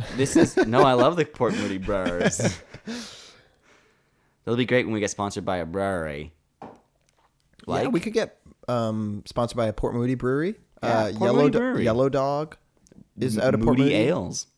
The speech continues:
Speaker 2: Moody Ales. Um,
Speaker 1: Mm-hmm.
Speaker 2: Twin Sales.
Speaker 1: Please, people,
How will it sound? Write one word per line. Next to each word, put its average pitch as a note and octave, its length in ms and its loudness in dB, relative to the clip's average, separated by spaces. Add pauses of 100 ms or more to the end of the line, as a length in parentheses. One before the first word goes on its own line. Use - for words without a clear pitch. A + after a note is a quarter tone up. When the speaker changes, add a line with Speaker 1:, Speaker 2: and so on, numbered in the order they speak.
(200)
Speaker 2:
Moody A2+ 260 -2
Ales. B2 460 -6
Um, G#2+ 200 -6
Speaker 1:
Mm-hmm. F2+ 80 -4
Speaker 2:
Twin C3 180 0
Sales. B2 400 -8 (460)
Speaker 1:
Please, G3 220 -6
people, - 320 -10